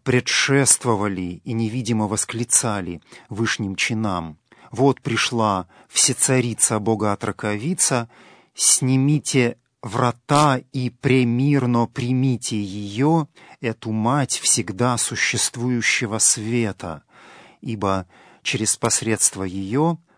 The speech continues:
произошло спасение людей во всех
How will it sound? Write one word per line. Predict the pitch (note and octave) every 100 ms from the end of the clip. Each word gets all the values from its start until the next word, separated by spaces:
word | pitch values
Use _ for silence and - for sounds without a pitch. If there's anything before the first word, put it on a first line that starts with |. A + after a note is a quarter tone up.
| _ _ _
произошло | - A2+ F#2 A2 - A#2
спасение | G#2+ - A2 - B2 A2+ G2+ G2
людей | G2 F#2+ A#2 D#3+ D3+ _ -
во | G#2 G2+
всех | - - B2+ - -